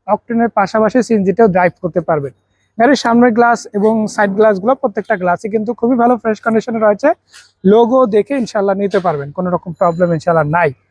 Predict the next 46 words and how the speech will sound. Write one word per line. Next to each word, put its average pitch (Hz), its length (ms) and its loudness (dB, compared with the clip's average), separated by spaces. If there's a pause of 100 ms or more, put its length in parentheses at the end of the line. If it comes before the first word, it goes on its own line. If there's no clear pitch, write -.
(340)
So - 100 -2
আপনাদের 294 300 2
যদি 285 180 0
এই 269 160 4 (180)
খা-, 254 180 0
সাইড 214 220 0
থেকে 254 240 0
দেখাই, 233 380 2 (360)
আলহামদুলিল্লাহ 240 680 2
এই 202 160 0
সাইডের 220 300 0
যে 240 120 2
বডির 175 480 2
যে 208 120 0
কন্ডিশন 196 440 -2
রয়েছে 208 200 -2
খুবই 220 220 -4
ভালো 214 200 0
থাকছে। 220 340 -2 (420)
আর - 160 -2
টায়ার 226 240 2
রিমগুলো 247 340 0
এখনো 226 300 0
যে 226 120 2
থাকছে, 208 360 -4 (440)
আহ, 208 80 0
আশা 202 300 2
করা 240 160 0
যায় 240 120 2
পাঁচ 226 180 -2
ছ - 100 -6
মাস 214 280 0
ইউজ 202 240 0
করা 208 200 0
যাবে 190 300 0 (340)
টায়ারগুলো। 151 420 -2 (420)
আমি 247 180 2
একটু 311 300 2
দরজা 240 680 4
খুলে 247 240 2
আপনাদের 214 340 0
দরজার 196 320 -2
বিটগুলো 226 480 0
একটু 220 180 -2
দেখাতে 190 360 0
চাই। 226 240 0